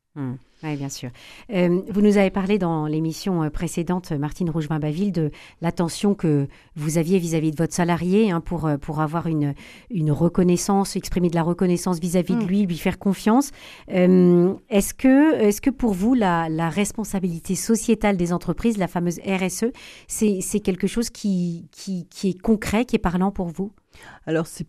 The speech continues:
Speaker 2: plus que concret. Pour moi, aujourd'hui, quand on parle de R S E, j'ai l'impression qu'on parle d'un concept. Or,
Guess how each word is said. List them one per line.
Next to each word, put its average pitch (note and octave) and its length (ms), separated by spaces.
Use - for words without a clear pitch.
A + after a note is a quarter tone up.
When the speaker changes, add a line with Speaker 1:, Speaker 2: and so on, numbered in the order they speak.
Speaker 2:
plus - 240
que A3 80
concret. G3+ 600
Pour - 200
moi, G#3+ 220
aujourd'hui, G3+ 340
quand F#3+ 240
on F3 120
parle A3 260
de G3+ 80
R F#3 220
S G3+ 240
E, C4+ 40
j'ai G3 160
l'impression F#3 480
qu'on F3+ 180
parle F#3+ 220
d'un D#3+ 220
concept. G#3 760
Or, G2 360